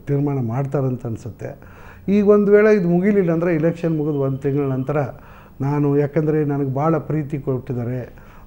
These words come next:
ಭಾಳ ಗೌರವ ತೋರಿಸಿದ್ದಾರೆ. ನನಗೆ ಹೈಕಮಾಂಡ್ನವರು, ಶ್ರೀಮತಿ ಸೋನಿಯಾ ಗಾಂಧಿಯವರು ಇರ್ಬೋದು, ಶ್ರೀ ರಾಹುಲ್ ಗಾಂಧಿಯವರು ಇರ್ಬೋದು, ಶ್ರೀ ಆಸ್ಕರ್ ಫರ್ನಾಂಡಿಸ್ ಅವರು ಇರ್ಬೋದು, ನನ್ನ ಬಗ್ಗೆ ಭಾಳ ಗೌರವ ಕೊಟ್ಟಿದ್ದಾರೆ, ಆದರ ಕೊಟ್ಟಿದ್ದಾರೆ, ವಿಶ್ವಾಸ ಕೊಟ್ಟಿದ್ದಾರೆ. ನನ್ನಿಂದ ಭಾಳ expectation ಅವ್ರಿಗಿದೆ.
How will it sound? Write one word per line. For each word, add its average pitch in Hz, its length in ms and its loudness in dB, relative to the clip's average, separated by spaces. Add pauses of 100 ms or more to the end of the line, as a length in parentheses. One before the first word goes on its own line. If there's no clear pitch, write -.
(100)
ಭಾಳ 160 300 2
ಗೌರವ 147 440 2
ತೋರಿಸಿದ್ದಾರೆ. 127 960 -6 (300)
ನನಗೆ 139 280 0
ಹೈಕಮಾಂಡ್ನವರು, 135 800 0
ಶ್ರೀಮತಿ 135 440 -2
ಸೋನಿಯಾ 143 320 -2
ಗಾಂಧಿಯವರು 131 440 -2
ಇರ್ಬೋದು, 127 560 -2
ಶ್ರೀ 131 260 -4
ರಾಹುಲ್ 139 360 -2
ಗಾಂಧಿಯವರು 127 360 -2
ಇರ್ಬೋದು, 123 600 -4 (360)
ಶ್ರೀ 139 140 0
ಆಸ್ಕರ್ 135 380 0
ಫರ್ನಾಂಡಿಸ್ 123 520 -6
ಅವರು 120 120 -6
ಇರ್ಬೋದು, 123 560 -4 (400)
ನನ್ನ 139 180 0
ಬಗ್ಗೆ 139 280 0
ಭಾಳ 135 240 -2
ಗೌರವ 139 380 0
ಕೊಟ್ಟಿದ್ದಾರೆ, 131 540 -6
ಆದರ 143 380 -2
ಕೊಟ್ಟಿದ್ದಾರೆ, 123 500 -6
ವಿಶ್ವಾಸ 165 440 -2
ಕೊಟ್ಟಿದ್ದಾರೆ. 127 680 -6 (480)
ನನ್ನಿಂದ 156 340 2
ಭಾಳ 151 320 2
expectation 143 760 -2
ಅವ್ರಿಗಿದೆ. 117 520 -6